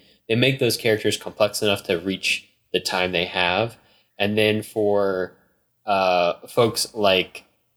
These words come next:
Spider-Noir, who is voiced by Nicolas Cage, and I love it,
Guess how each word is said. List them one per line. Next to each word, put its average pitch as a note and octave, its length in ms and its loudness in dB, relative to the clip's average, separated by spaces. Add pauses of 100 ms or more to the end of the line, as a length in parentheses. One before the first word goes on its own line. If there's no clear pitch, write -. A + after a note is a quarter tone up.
Spider-Noir, G2+ 880 0
who A2+ 140 0
is G2+ 100 0
voiced A2 320 0
by G2+ 80 2
Nicolas G2 380 0
Cage, F2 320 0
and F2 120 0
I E2+ 40 0
love E2+ 240 0
it, - 240 -2